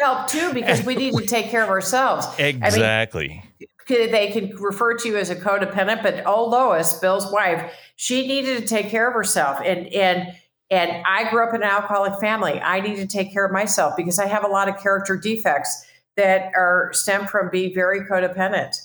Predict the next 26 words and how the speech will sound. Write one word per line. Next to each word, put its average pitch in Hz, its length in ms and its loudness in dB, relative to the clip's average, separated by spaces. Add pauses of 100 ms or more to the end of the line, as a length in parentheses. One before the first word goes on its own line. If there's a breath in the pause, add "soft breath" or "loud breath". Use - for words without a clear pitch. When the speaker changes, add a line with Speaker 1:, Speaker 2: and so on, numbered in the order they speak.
(180)
Speaker 2:
Yeah. 151 220 0 (100)
Speaker 1:
And, 180 180 2 (240)
um, 175 540 0 (140)
so 202 240 2
it's, 196 200 0
it's 208 320 0
a 208 60 -2
remarkable 190 640 -2
thing. 160 400 -2
But 170 160 2
at 175 160 -2
the 170 60 -12
time 240 340 2
when 202 140 0
I 175 80 2
went 175 260 0
to, 165 240 0 (380 loud breath)
I 196 100 2
went 262 300 0
through 226 140 2
the 190 60 0
back 190 360 2
door, 214 300 4
I 147 40 -4
got 175 220 0
to 180 60 0